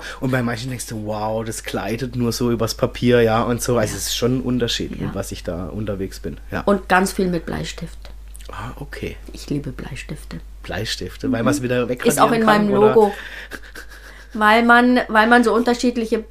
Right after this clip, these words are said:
Speaker 2: äh, ähm, äh, Dicken haben kann
Speaker 1: Stimmt.
Speaker 2: und Stärken und
Speaker 1: Stile, ja, ja, ja.
Speaker 2: und auch radieren, ja klar.
Speaker 1: Ja, ja, klar. Ja, der Radierer gehört auch mit dazu, auf jeden
Speaker 2: Unbedingt.
Speaker 1: Fall. <laughs> Okay, also da bin ich ja bei dir, ich freue mich auch immer, wenn, also kreativ im Prozess bin ich auch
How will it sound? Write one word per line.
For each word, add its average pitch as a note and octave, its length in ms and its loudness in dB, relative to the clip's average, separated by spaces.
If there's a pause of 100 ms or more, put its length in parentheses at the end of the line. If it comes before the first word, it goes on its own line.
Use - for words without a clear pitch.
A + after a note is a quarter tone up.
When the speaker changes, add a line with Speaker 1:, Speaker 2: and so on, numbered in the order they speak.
(120)
Speaker 2:
äh, - 380 -12
ähm, G3 380 -4
äh, F#3 360 -8
Dicken A#3 440 -2
haben F#3+ 240 4
kann F3+ 220 2
Speaker 1:
Stimmt. F3+ 160 -4
Speaker 2:
und F#3 240 0
Stärken G3 500 0
und F3+ 180 -6
Speaker 1:
Stile, A2 360 -8 (180)
ja, A2+ 60 -6
ja, A2 80 -8 (220)
ja. F#2+ 60 -12 (140)
Speaker 2:
und C4 220 6
auch C#4+ 160 4
radieren, E3 420 2
ja F#3 120 -2
klar. C#3 220 -8 (100)
Speaker 1:
Ja, D3 100 2
ja, G3+ 160 2
klar. - 280 -4 (220)
Ja, B2+ 140 -4
der B2 100 0
Radierer C#3 300 6
gehört D3 160 6
auch C#3 140 2
mit D3 140 4
dazu, D3 300 2
auf D3 160 0
jeden A#3+ 140 8
Speaker 2:
Unbedingt. G#3 340 6
Speaker 1:
Fall. F3 160 0
<laughs> - 20 -4
Okay, D#3 280 4 (400)
also D3+ 300 8
da C#3+ 140 2
bin D#3+ 180 4
ich F3 60 0
ja E3+ 120 6
bei C3 180 4
dir, D3+ 80 6
ich D3 140 2
freue C3 180 2
mich C3+ 160 0
auch C3 100 2
immer, C#3 240 2
wenn, C#3 100 2
also A#2 180 -2
kreativ F3+ 560 0
im D3 100 -4
Prozess C3+ 440 -2
bin C#3 160 -2
ich B2+ 160 -6
auch A#2 120 -4